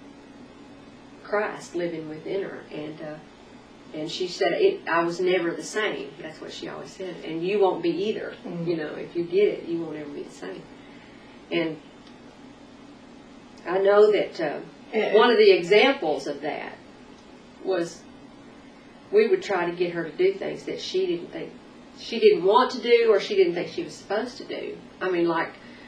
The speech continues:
Speaker 1: just go with us to the Opry. Uh, to, I always thought, "Mom, there's a great <laughs> mission field out there. You could, you know, people need to hear what you've got to say." And, and if she didn't feel like she's supposed to go, she wouldn't go. She wouldn't go to church on a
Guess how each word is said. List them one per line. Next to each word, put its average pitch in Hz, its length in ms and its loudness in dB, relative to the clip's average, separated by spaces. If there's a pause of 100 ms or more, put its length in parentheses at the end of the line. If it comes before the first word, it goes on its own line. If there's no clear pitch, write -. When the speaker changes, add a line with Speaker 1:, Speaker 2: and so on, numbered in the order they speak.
(140)
Speaker 1:
just 214 240 -2
go 208 220 12
with 220 220 8
us 202 360 6
to 208 60 -2
the 190 100 2
Opry. 139 500 -4 (400)
Uh, 143 280 -6 (1000)
to, - 420 -6 (100)
I 175 140 2
always 185 240 2
thought, 147 320 -4 (200)
"Mom, 214 300 0
there's 185 240 -2
a 110 60 -6
great 220 360 2
<laughs> 240 40 4
mission 262 380 2
field 196 360 6
out 202 320 2
there. 180 200 4
You 226 220 -8
could, 190 160 2 (440)
you 214 100 6
know, 185 160 4
people 220 300 2
need 220 180 6
to 196 60 8
hear 220 200 8
what 220 180 2
you've 202 120 -8
got 202 200 4
to 196 40 -10
say." - 380 -2
And, - 80 -10 (520)
and 185 200 4
if 185 80 0
she 226 240 -4
didn't 233 420 0
feel 214 340 6
like 208 200 -2
she's - 180 -8
supposed 196 260 -6
to - 60 -18
go, 294 140 -2
she - 140 -10
wouldn't 175 260 -6
go. 240 240 -6
She - 140 -2
wouldn't 196 300 6
go 208 180 8
to 214 80 -2
church 262 360 0
on 214 240 4
a 170 160 -2